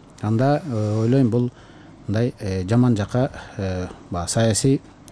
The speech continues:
атаандашуучулукту бузат. Анан биз мына алты жыл, э, стабилдүү саясий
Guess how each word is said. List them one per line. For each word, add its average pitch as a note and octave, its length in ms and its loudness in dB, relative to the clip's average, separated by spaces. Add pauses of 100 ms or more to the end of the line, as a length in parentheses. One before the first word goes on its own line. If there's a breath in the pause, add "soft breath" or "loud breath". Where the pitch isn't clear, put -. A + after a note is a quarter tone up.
атаандашуучулукту G#2 920 -2
бузат. F#2 340 -4
Анан A#2 180 4
биз A#2 200 0
мына B2+ 240 4 (560 loud breath)
алты C3 440 0
жыл, B2+ 200 0 (1000 loud breath)
э, G2+ 440 0 (100)
стабилдүү C#3 840 2 (300)
саясий D3 640 -2